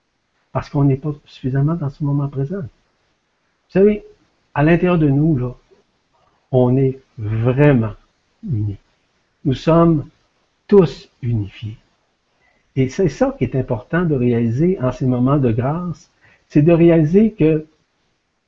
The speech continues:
nous sommes tous unis les uns aux autres. Sommes-nous vraiment conscients ? Sommes-nous vraiment dans cet instant présent ? Non. Pourquoi ? Parce que on n'a pas encore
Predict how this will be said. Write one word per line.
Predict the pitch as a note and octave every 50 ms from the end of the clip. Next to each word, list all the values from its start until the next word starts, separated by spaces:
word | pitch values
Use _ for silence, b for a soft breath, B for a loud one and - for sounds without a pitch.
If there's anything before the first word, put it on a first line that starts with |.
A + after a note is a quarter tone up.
| _ _ _ _ - - -
nous | D3+ C#3
sommes | C#3+ - F3+ E3+ E3 C#3+
tous | - G3+ A3 G#3+ - E3 - -
unis | C3+ C3+ C3 C3+ D3+ F3+ A#3+ C#4 C4 - _ -
les | C3 C3+ C3+ B2+ F#3
uns | G3
aux | E3+ D3 C#3 B2+
autres. | D#3 G3+ B3 B3 G#3 - _ _ _ _ _ _ _ _ _ _ _ _ _ _ _ - _ - - - -
Sommes-nous | - - D3+ D3 C#3+ D#3 G3 G#3+
vraiment | F3 C#3+ C3+ C#3+ D3+ F#3+ A#3 B3 -
conscients ? | - F3+ E3 D#3+ - - - A3+ A#3 B3 G#3+ - _ _ _ _ _ _ _ _ _ _ _ _ _ _ _ _ _ _ _ _ _ _ _ _ _ _ _ _ _ _ _ _ _ _
Sommes-nous | - - - F#3 G3 G3 G#3+ A3+ G3+
vraiment | E3 D#3+ F3 F#3 F#3+ G3+ A#3+ C4 C4
dans | A#3+ F#3 F3 D3
cet | C#3+ - F3+ E3 -
instant | F3+ E3+ D#3+ - - F#3+ F#3+
présent ? | - - E3 D#3 D3+ F#3+ G#3+ B3+ B3 - _ _ _ _ _ _ _ _ _ _ _ _ _ _ _ _ _ _ _ _ _ _ _ _ _ _ _ _ _ _
Non. | - A#2+ A2+ A#2 A2+ G#2 - _ _ _ _ _ b b b b b b b b
Pourquoi ? | - C#3 C3 - - E3+ F#3+ G#3+ G#3+ G#3 _ _ _ _ _ _ _ _ _ _ _ -
Parce | C3+ B2 - -
que | - D3+ C#3+ C#3+ D3 - _ - _ -
on | B2 A#2
n'a | B2 B2+ A#2+
pas | - - E3+ E3+
encore | C#3 A2+ - D3 D3 C3+ A#2+ A2 _